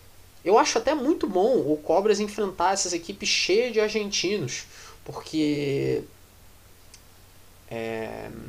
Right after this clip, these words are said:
no caso do Jaguares, obviamente é a equipe mais forte. O Jaguares não é a mesma equipe do ano passado,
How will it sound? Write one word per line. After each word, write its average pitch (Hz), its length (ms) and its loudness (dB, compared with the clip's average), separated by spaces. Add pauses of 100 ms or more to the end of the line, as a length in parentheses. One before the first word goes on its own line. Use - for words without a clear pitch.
no 208 120 0
caso 170 280 8
do 165 80 0
Jaguares, 160 380 6
obviamente 190 400 0
é - 20 -4
a - 40 -8
equipe - 160 -8
mais 202 160 -4
forte. 156 480 0
O - 20 -4
Jaguares 151 400 2
não 233 240 0
é 196 120 2
a 208 60 0
mesma 180 260 -2
equipe 147 220 -10
do 156 100 -4
ano 143 100 -6
passado, 143 500 0